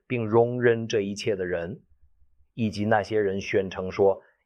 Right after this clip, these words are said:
亚威和巴里把奥迦南的腓尼基神祗是一体的，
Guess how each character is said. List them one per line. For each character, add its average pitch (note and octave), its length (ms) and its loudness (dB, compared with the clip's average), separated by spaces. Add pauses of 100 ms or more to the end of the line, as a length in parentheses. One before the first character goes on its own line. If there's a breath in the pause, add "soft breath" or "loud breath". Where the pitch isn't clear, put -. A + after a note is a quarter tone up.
亚 A2 280 10
威 C3+ 220 -4
和 A#2+ 120 -2
巴 A#2+ 300 4
里 F#2 300 -12 (260)
把 G#2 160 8
奥 A2 320 4
迦 A2+ 280 2
南 G2+ 200 -4
的 G2 140 -4
腓 A#2 340 -4
尼 A2+ 220 -8
基 G2 220 -12
神 F2+ 280 -8
祗 F2 280 -10 (360)
是 B2+ 420 -4
一 F#3 200 -4
体 F2 260 -8
的， - 220 -14